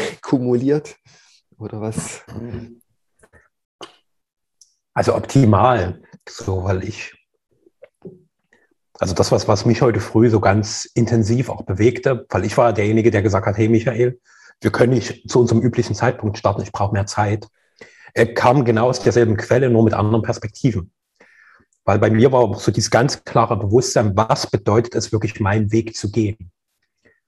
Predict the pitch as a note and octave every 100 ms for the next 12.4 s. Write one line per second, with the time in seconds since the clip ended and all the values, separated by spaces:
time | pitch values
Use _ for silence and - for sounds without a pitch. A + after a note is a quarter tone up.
0 | _ _ _ G#2 G#2 A2 D3 - C3 A2+
1 | A#2+ B2 A#2+ A#2+ - B2+ C3 - G#2+ G#2
2 | A2+ C3+ A2 G2+ G#2+ G#2 G#2 G#2 G#2 B2+
3 | A#2 G#2 A#2 G#2+ G#2 G2+ A2 G#2+ G#2 G2
4 | F#2+ G#2+ B2+ G#2+ G2+ B2 - _ _ _
5 | _ _ A#2+ G#2+ - - - A2 B2+ A#2
6 | A#2 A#2 A#2+ - A#2+ - - C3 - A2+
7 | A2+ G#2 G#2+ A2+ G#2+ G#2 - _ _ _
8 | _ _ _ _ _ _ - F#2+ A2 A#2
9 | A#2+ A#2 A#2 - - - A#2 A2+ - G2
10 | B2 B2 B2 - - G2+ G2+ G#2 D3+ F3+
11 | - _ _ _ _ _ _ - G#2+ G#2+
12 | G#2+ A2 -